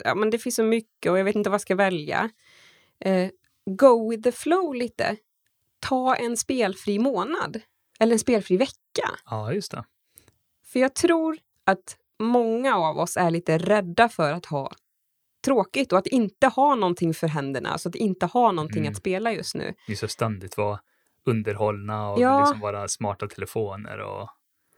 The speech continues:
Speaker 1: Jag
Speaker 2: allt
Speaker 1: märkte
Speaker 2: vad det är.
Speaker 1: det häromdagen. Jag <clears throat> avslutade ett äventyrsspel som var jättemysigt. Och det första jag tänkte, det var, "Vad ska jag spela nu?"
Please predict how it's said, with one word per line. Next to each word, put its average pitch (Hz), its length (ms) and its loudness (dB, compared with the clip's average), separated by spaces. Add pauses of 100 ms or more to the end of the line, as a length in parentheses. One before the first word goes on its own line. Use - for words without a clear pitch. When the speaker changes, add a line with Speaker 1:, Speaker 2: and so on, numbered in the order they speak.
Speaker 1:
Jag - 120 2
Speaker 2:
allt 240 80 4
Speaker 1:
märkte 240 280 2
Speaker 2:
vad 208 80 0
det 208 60 4
är. 208 40 4
Speaker 1:
det 208 60 2
häromdagen. 196 640 2
Jag 185 220 -4 (180)
<clears throat> 190 160 -2
avslutade 185 600 2
ett 165 100 -2
äventyrsspel 165 640 0
som 165 140 -4
var 170 40 0
jättemysigt. 165 720 2 (220)
Och - 160 -6
det 220 100 6
första - 440 2
jag 208 160 0
tänkte, 233 440 0
det 208 120 2
var, 165 240 2 (540)
"Vad 196 180 2
ska - 120 -4
jag 175 60 0
spela 160 260 0
nu?" 196 280 0